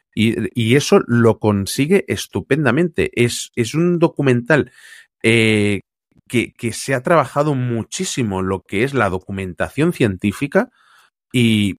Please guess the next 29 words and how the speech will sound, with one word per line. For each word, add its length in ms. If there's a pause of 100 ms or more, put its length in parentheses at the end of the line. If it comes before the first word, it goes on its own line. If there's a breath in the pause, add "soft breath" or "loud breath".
y 180
creo 160
que 100
lo 60
hace 160
muy 120
bien. 160
Creo 220
que 140
es 140
precisamente 880
el 80
documental 500
perfecto 420
para 160
que 120
veas 140
con 120
tus 140
niñas. 480 (1000)
Pero, 380 (260)
pero 300
perfectísimo, 800
¿eh? 100 (240 soft breath)
Creo 200
que 80
a 100
ellas 260
les, 180